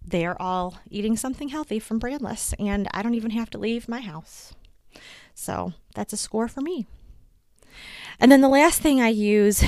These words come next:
is, um, a website you've probably heard of, and that's Amazon Prime, which most people I know use anyway. But if you haven't used it and you want to save some time,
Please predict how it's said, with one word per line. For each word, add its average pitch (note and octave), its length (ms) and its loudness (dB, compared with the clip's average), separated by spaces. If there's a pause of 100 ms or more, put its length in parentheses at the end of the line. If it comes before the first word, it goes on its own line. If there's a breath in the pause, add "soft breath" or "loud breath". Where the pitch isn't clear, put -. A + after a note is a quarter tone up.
(240 loud breath)
is, F#3+ 420 2
um, F#3+ 220 -2
a F#3 80 -2
website F#3+ 340 0
you've F3 140 -4
probably E3+ 340 0
heard E3 200 -6
of, - 260 -4 (420 loud breath)
and G3 100 0
that's F#3+ 220 -2
Amazon F#3 440 -2
Prime, G3+ 440 2
which - 460 -2
most G3 320 2
people F#3 440 2
I F#3 140 -2
know F3 240 0
use F3 460 -2
anyway. A#3+ 460 2
But F3+ 280 -2
if - 160 -4
you F#3 100 -2
haven't F3+ 480 -2 (460 loud breath)
used A3+ 400 2
it E4 300 4 (240 loud breath)
and F#3 160 2
you F3+ 120 4
want F3 360 2
to - 120 -4
save G#3+ 240 2
some G3+ 140 0
time, G#3+ 460 2